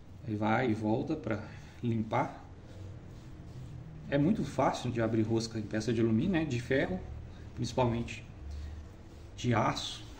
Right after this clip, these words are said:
Você vai ter muita dificuldade, vai ter que voltar várias vezes, tá? Não dá pra fazer mais que meia volta assim, ó, de cada vez, indo e voltando. Eu sempre abro rosca o máximo possível, até encostar lá no final, pra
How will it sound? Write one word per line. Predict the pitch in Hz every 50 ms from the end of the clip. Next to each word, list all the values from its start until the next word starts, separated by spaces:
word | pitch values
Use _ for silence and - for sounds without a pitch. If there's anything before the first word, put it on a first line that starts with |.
| - - -
Você | - 113 107 - - 117
vai | 110 113 117
ter | 113 - - - - 120 127 143
muita | 135 127 123 139 147 156 143
dificuldade, | - - - - 127 - - 113 127 135 123
vai | 117 117
ter | - 113
que | - - 117
voltar | 107 123 139 - - 113 117 120
várias | 110 117 143 151 156 117 -
vezes, | 113 117 - - -
tá? | 120 113
Não | 120 120 113
dá | 117 120
pra | - -
fazer | - - - 110 117 120
mais | 120 117 135 135
que | - 147
meia | 147 143 139 127
volta | 113 110 113 113 110 113 107
assim, | 104 - - 113 120 139 143
ó, | 139 - - - - - - - - - - - - - - - - -
de | - -
cada | 113 107 110
vez, | 98 104 104 113 117 127
indo | 123 - - - 135 135 143 147 147
e |
voltando. | 113 110 107 107 - 113 131 160 - - - - - - - - - - -
Eu | - 120
sempre | - - 151 170 175 -
abro | 165 156 151 139 139
rosca | 120 110 120 123 123 - - 127
o | - -
máximo | 123 120 123 139 165 135 - 151 139
possível, | - 120 - - 120 120 123
até | 117 120 143 165 202
encostar | 196 185 - 147 - - - 123 123
lá | 131 151 185
no | 185
final, | 165 - - 131 117 113 113 120 135
pra | 135 - 113 107 -